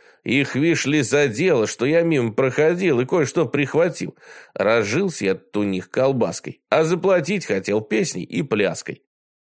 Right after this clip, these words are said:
Но не ходит тут такая валюта. Живут грустно, не зная искусства. Грубый здесь народ,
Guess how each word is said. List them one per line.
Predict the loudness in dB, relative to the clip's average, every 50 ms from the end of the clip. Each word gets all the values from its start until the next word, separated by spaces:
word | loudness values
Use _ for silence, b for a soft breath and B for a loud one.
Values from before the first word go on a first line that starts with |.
| _ _ -12
Но | -6 -2 0 0 0
не | 0 0 0 -2
ходит | -2 -2 -2 0 2 2 2 0 -2 -6 -6 -4
тут | -2 -2 -2 -2 -4 -4 -2
такая | -2 0 0 0 0 2 2 2 2
валюта. | 2 2 2 2 2 0 -2 -4 -8 -14 -20 b b b b b b -8
Живут | -2 0 0 2 2 2 0 0
грустно, | 0 0 0 2 2 0 0 0 0 0
не | 0 2 0 0
зная | 0 0 2 2 2 2 2
искусства. | 0 -2 -2 -4 -4 -2 -2 -4 -4 -6 -8 -8 B B B B B B B B -6
Грубый | -2 0 2 2 2 2 2 2 2 2 2
здесь | 0 0 -2 -2 -2 -2
народ, | -2 0 2 2 2 0 -2 -4 -10